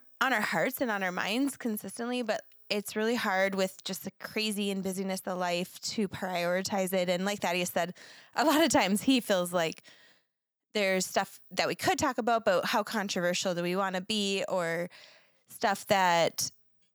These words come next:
how personal do we wanna be? 'Cause there's so much in our life that isn't just about us. It's about other people we really love. And, and when that's what's weighing on your heart and you wanna talk about it, but you don't wanna <laughs> talk about it in a public forum. So it's navigating.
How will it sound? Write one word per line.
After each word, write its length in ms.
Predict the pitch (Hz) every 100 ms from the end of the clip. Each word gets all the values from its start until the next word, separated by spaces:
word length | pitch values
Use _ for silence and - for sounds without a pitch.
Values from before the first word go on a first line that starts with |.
| -
how 200 | - 214
personal 440 | - 370 - 240
do 140 | 185 180
we 80 |
wanna 160 | 170 165
be? 160 | 170 180
'Cause 140 | 214
there's 160 | 202 -
so 100 | 208
much 180 | 190
in 60 | 202
our 140 | 170
life 240 | 185 196 -
that 200 | 185 -
isn't 280 | 180 180 180
just 240 | 175 -
about 240 | 165 156
us. 200 | 170 214
It's 160 | 175 -
about 280 | 170 160 - -
other 180 | 175 160
people 300 | - 185 165
we 140 | 165
really 220 | 160 151
love. 260 | 196 185 180
And, 220 | 165 180 - - - - -
and 140 | 202
when 120 | 202
that's 260 | 208 190 -
what's 200 | 202 -
weighing 180 | 190 190
on 120 | 175
your 100 | 165
heart 300 | 196 175 156 -
and 160 | 175
you 120 | 180 180
wanna 200 | 175 160
talk 280 | - 196
about 180 | 190 170
it, 80 | 170
but 140 | 165 165
you 80 |
don't 200 | 175 208
wanna 160 | 208 208
<laughs> 20 |
talk 220 | 196 202
about 260 | 175 170 160
it 120 | 185
in 140 | 180 180
a 80 |
public 340 | 180 170 143 -
forum. 440 | 196 160 160 180
So 280 | - 233 185 - - - - - -
it's 320 | 320 311 -
navigating. 1000 | 285 277 269 269 262 240 233 220 208 -